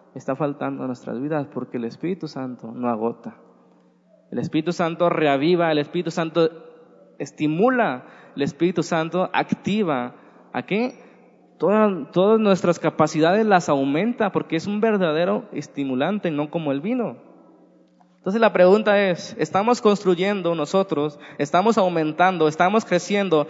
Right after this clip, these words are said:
¿Estamos desarrollando? ¿Hoy tenemos más ganas y deseos de leer la Biblia?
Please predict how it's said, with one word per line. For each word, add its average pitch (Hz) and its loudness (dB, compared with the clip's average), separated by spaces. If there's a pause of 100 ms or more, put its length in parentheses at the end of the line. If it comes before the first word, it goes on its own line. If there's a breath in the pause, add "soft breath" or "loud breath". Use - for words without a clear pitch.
(140 loud breath)
¿Estamos 175 0
desarrollando? 196 2
¿Hoy 214 6
tenemos 220 2
más 214 2
ganas 190 0
y 160 -4
deseos 170 0
de 147 2
leer 156 2
la 196 2
Biblia? 175 0